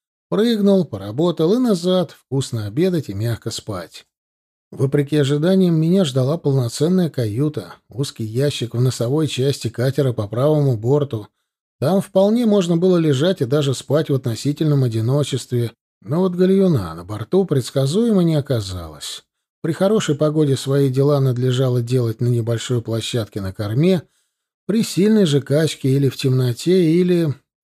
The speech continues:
Короче, почти всегда в персональном ведре, закреплявшемся в специальном ящике.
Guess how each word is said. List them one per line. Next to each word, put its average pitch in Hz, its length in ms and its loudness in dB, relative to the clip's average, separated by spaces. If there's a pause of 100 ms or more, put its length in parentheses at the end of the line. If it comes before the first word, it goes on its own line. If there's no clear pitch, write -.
(220)
Короче, 202 360 -2
почти 120 340 -2
всегда 151 360 0
в - 60 -6
персональном 151 760 2
ведре, 127 600 0 (280)
закреплявшемся 131 920 0
в - 40 -4
специальном 117 600 -2
ящике. 117 720 -4